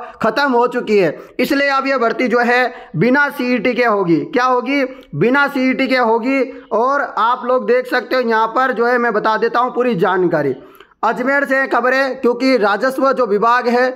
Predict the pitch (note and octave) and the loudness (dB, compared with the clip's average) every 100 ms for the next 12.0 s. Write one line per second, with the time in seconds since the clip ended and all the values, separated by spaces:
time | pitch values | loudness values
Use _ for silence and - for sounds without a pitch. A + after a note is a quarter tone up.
0 | - - A3+ A#3 F#3+ A#3+ C4 C4 B3 B3+ | -6 -2 2 2 2 0 2 2 0 -2
1 | C4 - - G3 G#3 B3 D4 C#4 B3+ A3+ | -6 -8 0 2 2 2 0 0 0 0
2 | A#3 A#3+ A#3+ B3 A#3+ A#3+ A3 G#3 E3 C3 | 0 0 0 -2 -2 0 0 0 -2 -4
3 | - - _ _ _ _ _ _ _ F3 | -10 -20 _ _ _ _ _ _ _ 0
4 | F#3+ A3+ A3+ C4+ C4 A#3 B3 - A3+ A#3 | 2 2 0 -2 0 0 0 0 -2 0
5 | B3 A3 A3+ A#3+ A#3 - B3+ A#3 A#3 B3+ | 0 2 0 0 -2 0 0 2 2 0
6 | B3+ - - - E3+ E3+ B3+ C#4 C#4 C#4 | -2 -8 -20 -4 -2 2 2 2 0 -2
7 | A3+ A#3 A#3 C4 A#3+ G#3 - C4 C4+ B3+ | 0 -2 0 0 2 0 0 -2 -2 -2
8 | G3+ G3 A#3 A#3+ B3 A#3+ A#3 D3 - - | -2 0 0 0 -2 -2 -2 -2 -4 -12
9 | - G3 - C4+ A3+ A#3 C4+ C4 C4 A#3 | -4 -2 -2 -2 -2 0 -2 -2 -2 0
10 | A#3 A#3 A#3+ A#3+ A#3+ A3+ F#3+ B3 B3+ - | -2 0 0 0 0 -4 -2 -2 0 0
11 | C4 C4 - - _ A#3+ B3 C#4 C4 C4+ | 0 -2 -8 -20 _ -2 -2 0 -2 -2